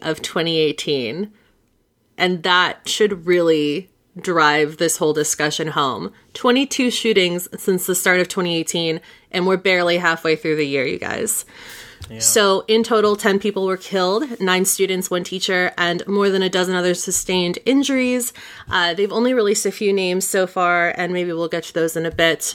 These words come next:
Speaker 1: Um, I'm sure some of you might be curious about the shooter. Uh, there's not very much to talk about here because, you know, we don't want to glorify the person that committed this terrible act. Uh, but what you should know is that he was a student at the school,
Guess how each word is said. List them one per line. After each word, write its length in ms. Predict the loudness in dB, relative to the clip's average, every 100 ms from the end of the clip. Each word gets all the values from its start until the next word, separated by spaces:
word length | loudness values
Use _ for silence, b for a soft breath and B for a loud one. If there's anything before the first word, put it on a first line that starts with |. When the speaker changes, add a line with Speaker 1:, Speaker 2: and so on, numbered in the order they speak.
| 0
Speaker 1:
Um, 320 | 2 2 0 -2
I'm 120 | 0
sure 280 | 2 4 4
some 160 | 2
of 80 | 0
you 80 | 0
might 140 | 0
be 80 | -2
curious 340 | 0 2 2 2
about 240 | -2 -2
the 80 | -4
shooter. 580 | 0 0 2 4 2 -2 B B B -2
Uh, 120 | 0
there's 200 | 0 2
not 220 | 0 2
very 400 | 2 4 2 0 -4
much 520 | -4 -2 -2 -4 -4
to 320 | -2 0 0
talk 320 | -2 2 2 4
about 240 | 2 2
here 320 | 4 4 2
because, 420 | 0 -4 -4 -4 -2
you 120 | -2
know, 100 | 2
we 80 | 2
don't 140 | 2
want 100 | -2
to 60 | -2
glorify 640 | -2 0 -2 -4 -6 -6
the 100 | -6
person 460 | -2 0 0 -2 -4
that 100 | -4
committed 400 | -4 -4 -4 -2
this 200 | -2 -4 -6 -16
terrible 720 | -6 2 4 4 0 -2 -2
act. 420 | 0 0 0 -8 -18 B B B 0
Uh, 260 | 2 2 -2 0
but 300 | 2 4 4
what 140 | 2
you 80 | 2
should 220 | 2 2
know 240 | 4 2 2
is 160 | 0
that 240 | 2 0 2
he 80 | -2
was 120 | 0
a 40 |
student 340 | -2 -4 -4 -4
at 80 |
the 80 | -4
school, 560 | -2 2 4 4 2